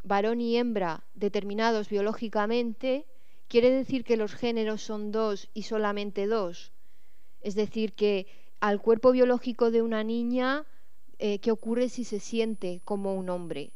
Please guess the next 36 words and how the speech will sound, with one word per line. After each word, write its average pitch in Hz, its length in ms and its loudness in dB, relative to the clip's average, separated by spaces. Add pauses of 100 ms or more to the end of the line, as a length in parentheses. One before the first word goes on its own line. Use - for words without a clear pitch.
(120)
Es 196 140 -6
decir, 190 240 -6
no 208 120 -6
se 226 140 -4
corresponde 240 880 0 (260)
con 214 180 0
lo, 208 200 0 (160)
con 208 180 -4
el, 202 220 -4
con 208 180 -4
ese 220 220 -4
sexo 202 480 -2
biológico. 180 760 -4 (420)
Por 202 180 0
tanto, 247 580 2 (720)
no 214 160 -4
sé 240 100 0
si 240 160 2
han 233 140 4
oído, 233 300 4
porque 214 200 -4
esto 208 120 -6
está 240 140 -2
muy 226 140 2
relacionado 214 560 0
con 214 160 -4
el, 208 100 -6 (200)
con 208 180 -2
el 202 80 -4
giro 226 220 2
lingüístico, 233 580 -2
y 254 60 0
para 202 240 4
que 190 80 -2
lo 190 80 -2
expliquen, 233 580 0